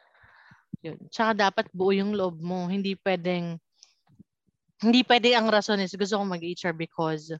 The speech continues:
of X, yung reason na very mababaw. Parang dapat kung gusto mo to, gusto mo talaga to. Kasi pag, you know, pag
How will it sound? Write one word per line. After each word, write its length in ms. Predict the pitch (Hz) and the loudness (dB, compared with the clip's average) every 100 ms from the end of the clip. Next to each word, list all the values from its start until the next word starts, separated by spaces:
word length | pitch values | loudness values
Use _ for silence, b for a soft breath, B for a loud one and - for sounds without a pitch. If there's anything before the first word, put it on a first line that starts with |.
| _ b b b b b _ | _ b b b b b _
of 220 | 180 175 B B B B B B B B - - | -2 -2 B B B B B B B B -18 -4
X, 400 | 202 - - - | -4 -4 -14 -10
yung 480 | 220 226 226 214 208 | 0 2 2 0 0
reason 460 | 202 208 - 202 190 | 0 -2 0 0 2
na 260 | 180 175 | 2 0
very 680 | 156 170 170 170 165 160 156 156 b b b b b b b b _ | 0 -2 -2 -4 -6 -8 -12 -16 b b b b b b b b _
mababaw. 800 | 196 185 175 156 151 185 247 240 _ _ _ b b b _ _ _ _ _ _ | 0 4 4 4 0 -2 -4 -8 _ _ _ b b b _ _ _ _ _ _
Parang 400 | 190 190 190 185 | 0 0 -2 -2
dapat 340 | 180 175 190 | -2 0 -4
kung 180 | - 180 | -4 -6
gusto 280 | 170 - 165 | -6 -8 -8
mo 120 | 160 | -8
to, 180 | 156 160 | -6 -6
gusto 340 | 156 160 - 165 | -6 -12 -8 -6
mo 120 | 160 | -4
talaga 360 | 156 156 151 | -6 -6 -10
to. 200 | 151 147 | -12 -14
Kasi 320 | - 170 196 175 | -12 -6 -2 -2
pag, 300 | - 170 165 156 165 b b b b b _ _ _ | 0 -2 -2 -10 -20 b b b b b _ _ _
you 120 | 190 | -2
know, 160 | 180 180 | -2 -2
pag 240 | 190 | -2